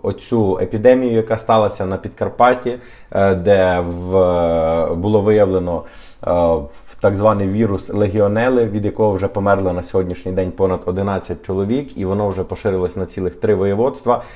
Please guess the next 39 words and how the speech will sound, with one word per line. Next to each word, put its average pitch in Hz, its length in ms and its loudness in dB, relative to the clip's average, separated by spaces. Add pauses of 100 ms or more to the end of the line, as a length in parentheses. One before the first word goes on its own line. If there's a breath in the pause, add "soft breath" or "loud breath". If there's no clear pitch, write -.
(160 loud breath)
Також 127 380 0
я 107 80 4
не 104 100 0
маю 101 480 4
сумніву, 104 480 -2
що 95 300 0
в 82 80 -4
цьо-, 95 240 -2
до 92 120 -2
цього 107 220 2
також 104 280 -4
причетна 95 600 -4 (300 loud breath)
Росія. 135 640 2 (300 loud breath)
Ви 127 160 6
свою 117 240 2
думку 110 280 2
з - 80 -12
цього 101 140 2
приводу 101 320 4
пишіть, 104 320 -2
будь 90 100 -2
ласка, 92 260 0
в 87 80 -6
коментарі 101 460 -2
під 92 180 -8
відео, 120 300 2
мені 92 180 -4
буде 95 160 -4
дуже 92 240 -4
цікаво 90 360 -2
її 87 120 -2
почитати. 131 600 -4 (280 loud breath)
Також, 113 320 0
друзі, 127 300 0
буду 107 200 -2
вдячний 110 420 2
кожному 113 440 0
з 101 60 -4
вас, 101 340 0